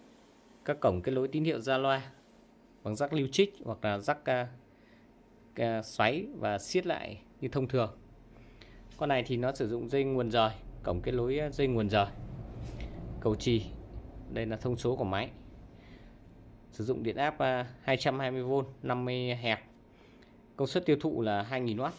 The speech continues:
Đấy là công suất tiêu thụ, à, khi chúng ta chơi công suất là lớn nhất.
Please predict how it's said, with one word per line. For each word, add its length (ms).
Đấy 100
là 80
công 160
suất 220
tiêu 120
thụ, 240
à, 280
khi 100
chúng 160
ta 400
chơi 200
công 160
suất 220
là 160
lớn 400
nhất. 180